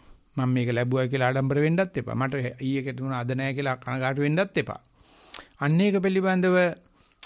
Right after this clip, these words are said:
ඒ ඇතිවෙච්ච රූප සංඥාවේ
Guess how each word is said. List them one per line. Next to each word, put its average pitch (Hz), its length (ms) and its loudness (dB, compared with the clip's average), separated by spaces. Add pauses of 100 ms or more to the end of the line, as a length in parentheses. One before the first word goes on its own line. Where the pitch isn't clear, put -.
ඒ 156 160 2
ඇතිවෙච්ච 151 500 -2 (1500)
රූප 180 300 0
සංඥාවේ 120 680 -2